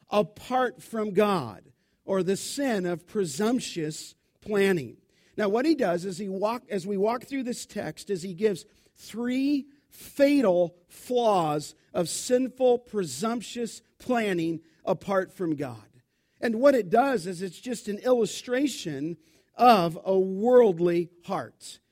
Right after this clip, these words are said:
And what I want to look at with you in our exposition here is first, the sinful audacity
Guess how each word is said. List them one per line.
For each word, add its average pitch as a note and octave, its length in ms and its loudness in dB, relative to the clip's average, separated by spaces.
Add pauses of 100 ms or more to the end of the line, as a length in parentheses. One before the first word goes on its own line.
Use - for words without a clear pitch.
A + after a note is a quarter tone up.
(160)
And F3 120 -2
what A3 140 2
I A3 80 2
want A#3 180 -2
to G#3+ 60 0
look B3+ 240 0
at C#4 100 -8
with F#3 280 -4
you F3+ 260 2
in F#3+ 80 0
our F#3+ 140 -2
exposition G#3+ 720 -4
here E3 260 -4
is F3 140 -6
first, B3 460 2 (340)
the G3+ 120 0
sinful C4+ 680 0
audacity F#3+ 1080 -2